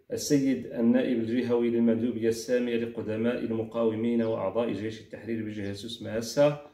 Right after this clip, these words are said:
السيدات والسادة أفراد أسرة الحركة الوطنية والمقاومة وجيش التحرير، متتبعي ومتتبعات الصفحة الرسمية لفضاء الذاكرة التاريخية للمقاومة والتحرير بأكادير،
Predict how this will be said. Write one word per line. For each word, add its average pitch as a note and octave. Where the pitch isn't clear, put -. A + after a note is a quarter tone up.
السيدات D3
والسادة A2+
أفراد B2
أسرة B2
الحركة A#2+
الوطنية A#2
والمقاومة G#2
وجيش A#2
التحرير، -
متتبعي A2+
ومتتبعات A2
الصفحة A#2
الرسمية A#2
لفضاء A2
الذاكرة A2+
التاريخية A2+
للمقاومة A2
والتحرير G#2+
بأكادير، A2+